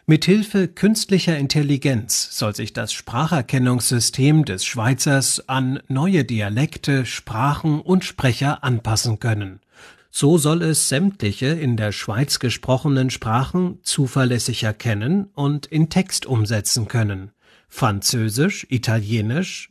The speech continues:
Rätoromanisch, Hochdeutsch und eben auch Schweizerdeutsch. Doch da es das eine Schweizerdeutsch nicht gibt,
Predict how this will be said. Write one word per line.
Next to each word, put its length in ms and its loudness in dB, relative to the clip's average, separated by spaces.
Rätoromanisch, 1400 0
Hochdeutsch 880 0
und 320 0
eben 320 -2
auch 380 -2
Schweizerdeutsch. 1080 -2
Doch 220 0
da 260 2
es 360 0
das 260 -2
eine 460 4
Schweizerdeutsch 960 2
nicht 320 0
gibt, 500 -2